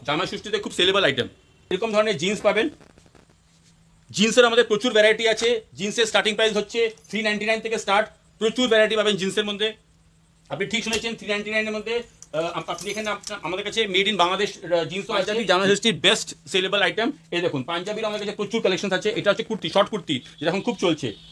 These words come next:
এই দেখুন পাঞ্জাবি, ঠিক আছে? পাঞ্জাবিরও size আপনি সব রকম পাবেন। এটা একটু বয়স্ক জামাইদের জন্য আমাদের কাছে। এটা হচ্ছে young জামাই, যে এখন সদ্য বিয়ে হয়েছে, সেরকম ধরনের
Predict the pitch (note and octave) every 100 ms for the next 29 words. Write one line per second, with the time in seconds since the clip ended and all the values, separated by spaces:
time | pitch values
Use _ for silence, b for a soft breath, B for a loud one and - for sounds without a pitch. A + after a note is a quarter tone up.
0 | - F#3 G3+ F3+ F3 E3+ B2+ F#2+ _ _
1 | _ _ _ - - - - - - -
2 | - - E3+ A3 A#3+ B3 _ - E3 G3+
3 | G#3 A3+ G3 F#3+ G#3 G#3+ G#3 F#3+ G3 G#3+
4 | G#3 G#3+ A3+ - - D3+ G3+ G#3 G3 F3+
5 | G3 A3+ G3 G3 G3+ G3+ G3 A3+ - _
6 | _ _ _ _ _ _ D3 F3+ G#3 G3+
7 | G#3 G#3 E3 F3 G3+ F3 G3 G3 G#3+ G3
8 | F3 D3+ F#3 F3+ F#3+ F#3+ F3+ F#3 G3+ G3+
9 | G3 A3+ A3 - - G#3+ G3+ F3+ D#3+ B2